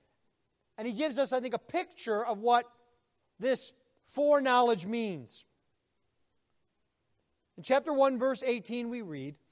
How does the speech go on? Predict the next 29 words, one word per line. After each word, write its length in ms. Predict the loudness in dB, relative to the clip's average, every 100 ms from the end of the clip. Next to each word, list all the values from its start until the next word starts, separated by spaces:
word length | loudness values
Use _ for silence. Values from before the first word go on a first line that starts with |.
| _ _ -6
"Knowing 480 | 2 4 6 2 0
that 180 | -4
you 220 | -4 -2 -2
were 160 | -2
ransomed 680 | 0 0 0 -4 -6 -6 -6
from 260 | -2 0 0
the 100 | -6
futile 480 | -4 0 0 0 2
ways 360 | 2 2 -2
inherited 600 | -8 -2 2 2 0 -4
from 180 | -4 -4
your 160 | -4 -2
forefathers, 760 | 2 2 2 -6 -6 -16 -20 _ _ _ _ _ _ _ -2
not 240 | -2 -2
with 180 | -10 0
perishable 560 | 6 6 6 -2 -6
things, 420 | -6 -10 -12 -12 -2
such 260 | -2 -2
as 100 | -10
silver 560 | -2 0 0 -2 -8 -10 _ _ _ _
or 80 | -10
gold, 480 | 0 0 0 -8 _ _ _ _ _ _ _ _ _
but 100 | -8
with 120 | -6 -6
the 60 |
precious 540 | 0 2 2 0 -12 -12
blood 340 | -4 0 0
of 160 | 0 -4
Christ, 540 | -4 -4 -6 -20 _